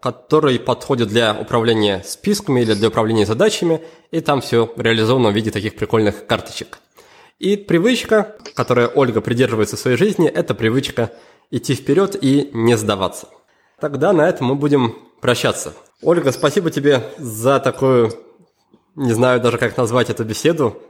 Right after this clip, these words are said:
ну, как минимум увлекательную. Мы попытались охватить сегодня огромную тему, на мой взгляд, и надеюсь, что у нас в какой-то степени это получилось. Желаю тебе, чтобы в твоей жизни всегда были такие цели, которые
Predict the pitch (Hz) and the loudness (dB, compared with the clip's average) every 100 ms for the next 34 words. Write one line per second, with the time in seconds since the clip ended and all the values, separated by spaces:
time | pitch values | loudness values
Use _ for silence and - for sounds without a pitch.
0 | _ 131 131 - _ _ _ 123 - 165 | _ -6 -6 -10 _ _ _ -4 2 4
1 | 147 139 135 135 135 139 - 104 98 92 | 4 2 2 0 2 0 0 -2 -2 -2
2 | 90 - 120 120 - 120 123 123 110 123 | -6 -2 -2 -2 -4 -6 -2 0 0 -2
3 | 131 120 127 113 107 110 135 117 110 - | -2 -2 -4 -2 0 2 2 2 2 2
4 | 214 180 113 104 101 92 - - - _ | 0 2 2 2 0 -2 -8 -20 -20 _
5 | 156 165 117 139 131 123 110 - 120 113 | 0 2 4 2 2 -2 -4 -4 -2 0
6 | 117 - - _ - 117 117 - 131 131 | 0 -6 -18 _ -4 -4 -4 -2 -2 2
7 | 117 - 110 110 - 85 - - _ - | 0 0 -4 -4 -2 -4 -4 -14 _ -20
8 | - - - - - 131 190 185 - 139 | -20 -20 -20 -20 -8 2 2 2 2 0
9 | - 135 135 117 - - 147 151 120 135 | 0 2 2 2 -6 0 2 4 2 0
10 | 113 104 123 123 120 117 110 101 - 120 | -2 -6 -2 -2 2 2 2 0 -6 -6
11 | - 127 - 131 104 101 110 113 107 | -2 -4 0 0 0 -2 -2 0 0